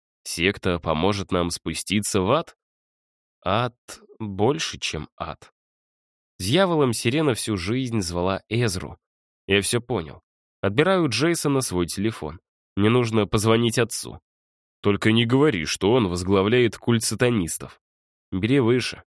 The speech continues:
Он и есть дьявол. Поздравление и подсказка Эзры приводит меня в бар Фраев, который много лет назад принадлежал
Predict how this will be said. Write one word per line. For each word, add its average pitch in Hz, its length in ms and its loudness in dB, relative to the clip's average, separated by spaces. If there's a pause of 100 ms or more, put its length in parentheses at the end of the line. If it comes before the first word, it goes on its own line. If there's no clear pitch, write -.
Он 143 280 2
и 156 60 2
есть 120 420 -2
дьявол. 104 640 0 (540)
Поздравление 107 760 2
и 73 40 -6
подсказка 131 640 -2 (120)
Эзры 139 320 -2 (260)
приводит 170 460 0
меня 139 280 2
в 117 80 -6
бар 139 200 0
Фраев, 131 520 -4
который 127 400 -2
много 117 380 0
лет 110 240 0
назад 101 400 0
принадлежал 85 680 -2